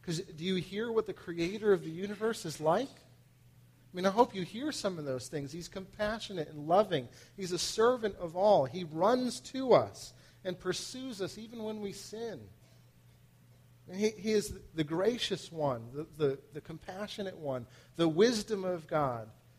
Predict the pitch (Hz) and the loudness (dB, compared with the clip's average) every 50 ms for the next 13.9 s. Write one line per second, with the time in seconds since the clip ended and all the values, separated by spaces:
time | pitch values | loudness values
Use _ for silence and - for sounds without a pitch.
0 | - - - 160 160 160 175 196 208 220 214 180 185 175 160 151 143 - 202 196 | -20 -4 0 0 0 4 6 6 6 6 6 2 0 -2 -2 -2 -2 -2 -4 -4
1 | 185 - - - 180 147 - - 131 123 117 - - 123 107 98 - - - - | -4 -6 -10 -10 -10 -10 -10 -10 -10 -10 -12 -14 -16 -16 -18 -18 -18 -20 -20 -20
2 | _ _ _ _ _ _ _ _ _ - 185 202 214 208 220 208 185 - - - | _ _ _ _ _ _ _ _ _ -4 -2 0 0 -2 -4 -6 -8 -8 -10 -10
3 | 160 139 110 98 92 92 - - - - - - - - - - - - - _ | -10 -12 -12 -14 -16 -20 -20 -20 -20 -20 -20 -20 -20 -20 -20 -20 -20 -20 -20 _
4 | - - - - - - - - - - - - - - _ - 196 233 - - | -20 -20 -20 -20 -20 -20 -20 -20 -20 -20 -20 -20 -20 -16 _ 0 0 0 2 2
5 | 247 233 226 220 190 190 202 - - 175 160 160 - - 208 226 262 254 - - | 4 6 6 6 6 4 2 2 -2 -6 -8 -10 -6 -4 -2 -2 -2 -4 -8 -8
6 | - 147 123 139 135 160 214 220 - - - - - - - _ _ - - - | -8 -8 -4 -4 -4 -4 -6 -8 -12 -18 -20 -20 -20 -20 -20 _ _ -20 -20 -20
7 | - - - - - 180 - 214 202 208 220 240 247 220 220 220 202 185 - - | -20 -20 -20 -14 -12 4 6 6 6 6 4 2 0 0 -2 -4 -8 -8 -12 -18
8 | - - - - _ _ 220 254 220 208 233 220 - 226 220 240 269 262 262 247 | -20 -20 -20 -20 _ _ 0 0 2 2 2 2 6 10 10 10 10 10 6 2
9 | 226 226 240 254 247 220 226 208 170 160 156 160 190 220 262 277 285 240 254 220 | 4 4 4 4 6 6 4 2 0 -2 -2 2 4 4 6 6 4 4 2 2
10 | 185 190 170 202 190 - - - 254 262 269 269 247 196 208 196 - - 226 247 | 0 0 -2 -2 -4 -6 6 10 12 12 12 12 12 10 6 0 4 6 6 6
11 | 254 - - - - 247 269 302 320 262 156 107 - - - - - - - - | 6 2 -4 -2 2 4 6 6 6 6 4 2 -2 -8 -18 -20 -20 -20 -20 -20
12 | - _ _ _ _ - _ _ _ - - - 202 254 - 247 262 262 277 247 | -20 _ _ _ _ -20 _ _ _ -20 2 4 6 6 8 8 10 10 10 10
13 | 269 277 - - - - 269 262 247 240 254 294 320 320 247 180 110 - | 8 6 4 2 0 0 2 6 6 8 8 8 6 2 0 -2 -4 -8